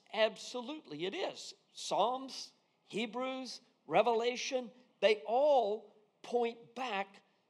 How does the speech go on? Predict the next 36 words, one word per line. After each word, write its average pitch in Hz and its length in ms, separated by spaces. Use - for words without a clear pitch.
to 220 120
Psalm 160 460
two. 302 240
Several 277 600
times 170 540
Psalm 180 420
two 185 400
is 185 140
quoted 190 560
in 190 120
the 175 80
New 180 200
Testament. 156 600
Sixty - 460
percent 196 600
of 170 200
the 170 100
verses, 147 680
uh, 156 160
are 165 100
quoted 202 520
in 156 140
the 160 80
New 147 180
Testament. - 640
After 277 580
reading 254 420
the 226 80
Psalm 196 420
this 196 220
morning, 151 460
you 262 220
might 285 300
be 233 120
surprised 180 640
at - 80